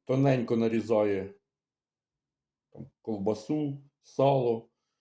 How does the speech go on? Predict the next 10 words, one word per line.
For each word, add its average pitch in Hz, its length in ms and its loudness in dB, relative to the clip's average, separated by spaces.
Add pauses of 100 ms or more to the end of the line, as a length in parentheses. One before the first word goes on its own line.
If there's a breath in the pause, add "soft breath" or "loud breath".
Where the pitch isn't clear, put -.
(520)
е, - 40 -20 (340)
помідори, 117 640 2
огірки 110 460 -2
дуже 107 340 -4
тоненько, 98 480 -8
такими 104 300 -10
міліметровими 113 840 -4 (460)
полосочками. 113 840 -4 (3250)
Ну 135 260 -10
от, 139 300 -12